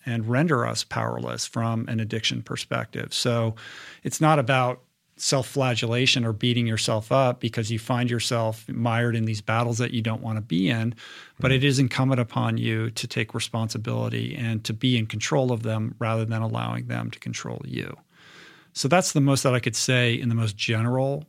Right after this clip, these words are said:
terms about how to do this. Um, I think because, you know, this is p-, our, this peak election moment, we feel like we all have to be so deeply engaged in every nuance of the news cycle.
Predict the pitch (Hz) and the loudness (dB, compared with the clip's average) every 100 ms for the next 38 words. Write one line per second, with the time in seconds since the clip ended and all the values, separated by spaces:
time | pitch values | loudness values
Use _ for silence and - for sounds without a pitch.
0 | _ _ - 147 151 156 151 - - 127 | _ _ 0 2 2 0 -2 -8 -4 -2
1 | 131 123 76 73 139 71 80 87 80 - | 0 0 -2 -2 0 -2 0 -2 -2 -6
2 | - - - - - 131 127 - 120 143 | -12 -20 -20 -16 -6 -6 -4 -4 -2 2
3 | 139 127 - - - 127 - 139 139 131 | 2 0 -8 -8 -4 -2 2 2 2 0
4 | - - _ _ _ _ _ _ 127 120 | -4 -8 _ _ _ _ _ _ -6 -6
5 | 127 - 139 120 131 113 _ - - - | -6 -8 -4 -2 -2 -6 _ -14 -8 -4
6 | 127 135 117 - - 135 - 120 120 - | -4 0 -2 -2 0 2 2 2 2 2
7 | 127 113 110 113 131 151 180 - 127 113 | 2 2 2 2 2 0 -2 -4 -2 0
8 | 135 120 117 113 120 113 113 120 110 113 | 0 2 2 0 0 0 0 0 -2 -4
9 | 107 113 110 - 123 117 113 113 113 220 | -2 -2 0 0 2 2 0 -2 -6 -14
10 | - 131 117 - 127 113 110 113 110 123 | -4 0 0 0 0 0 0 0 2 0
11 | 123 - 113 110 123 - _ _ - 120 | 0 -2 -2 -2 -6 -14 _ _ 0 2
12 | 123 117 117 117 127 135 - 120 113 117 | 2 2 2 2 2 0 0 0 0 -2
13 | 117 113 123 120 139 131 - 156 160 | -2 0 0 2 2 2 2 2 2